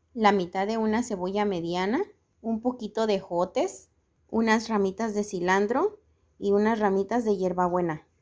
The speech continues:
una cucharada sopera de sal, tres hojitas de laurel y esta es opcional, es una latita de puré de tomates de ocho onzas. A mí sí me gusta ponérsela a los caldos porque agarra un colorcito bien delicioso.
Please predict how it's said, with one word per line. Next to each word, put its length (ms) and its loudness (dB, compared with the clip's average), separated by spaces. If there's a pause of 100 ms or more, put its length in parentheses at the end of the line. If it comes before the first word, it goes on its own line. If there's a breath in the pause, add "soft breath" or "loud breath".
(120)
una 300 0
cucharada 500 0
sopera 460 -2
de 120 -4
sal, 400 -2 (360)
tres 280 0
hojitas 400 -6
de 100 0
laurel 520 0 (260)
y 200 -2
esta 460 0
es 200 -2
opcional, 680 0 (120)
es 220 -8
una 180 0
latita 460 -2
de 80 0
puré 280 -4
de 120 0
tomates 540 -2
de 120 2
ocho 320 0
onzas. 560 -4 (460)
A 100 -8
mí 160 -2
sí 160 -2
me 120 2
gusta 360 -4
ponérsela 680 -2
a 240 -2
los 240 -4
caldos 460 -2
porque 320 -10
agarra 440 0
un 160 2
colorcito 600 -4
bien 520 0
delicioso. 720 -4